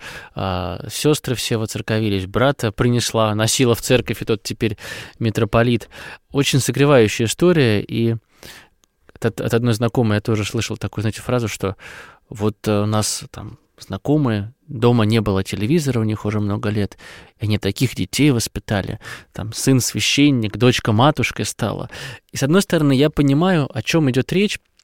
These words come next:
понимаю, как человек церковный. С другой стороны, я воображаю себе нашего слушателя, который, может быть, не церковный, только присматривается к церкви, мало знает о церкви.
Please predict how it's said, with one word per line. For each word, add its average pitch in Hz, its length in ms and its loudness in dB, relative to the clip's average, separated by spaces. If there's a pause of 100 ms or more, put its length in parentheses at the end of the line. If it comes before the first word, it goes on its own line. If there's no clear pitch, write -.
(680)
понимаю, 135 400 2
как - 140 -8
человек 123 260 -2
церковный. - 720 -2 (440)
С 113 60 -8
другой 143 280 2
стороны, 147 340 2
я 127 160 4
воображаю 139 480 4
себе 123 320 0
нашего 120 460 0
слушателя, 123 520 -2
который, 120 320 0
может 127 280 4
быть, 113 260 0 (500)
не 131 240 6
церковный, 113 720 2
только 120 360 0
присматривается 107 960 0
к - 80 -8
церкви, 101 400 -2
мало 135 300 2
знает 110 420 0
о 98 60 -2
церкви. - 580 -4